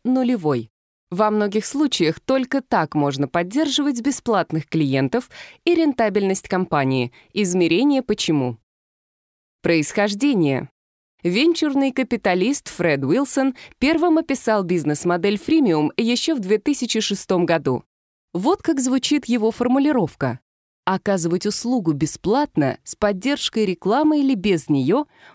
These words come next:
очень эффективно завоевывать новых клиентов с помощью положительных отзывов, сообществ специалистов,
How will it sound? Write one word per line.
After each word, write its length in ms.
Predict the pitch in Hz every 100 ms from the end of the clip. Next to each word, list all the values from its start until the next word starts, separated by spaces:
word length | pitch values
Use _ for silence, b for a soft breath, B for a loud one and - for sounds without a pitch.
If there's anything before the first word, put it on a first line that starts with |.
| b
очень 360 | 247 - 226 226
эффективно 600 | 208 196 - 330 339 320
завоевывать 720 | 285 277 254 254 226 226 226
новых 280 | 214 190 -
клиентов 640 | 185 160 170 269 - 320
с 120 | -
помощью 480 | 160 147 139 - 156
положительных 800 | - 170 170 151 - 135 131 -
отзывов, 500 | 240 208 220 240 - B B
сообществ 640 | - 294 349 - 302 - -
специалистов, 1040 | - - 202 - 123 127 247 - 240 -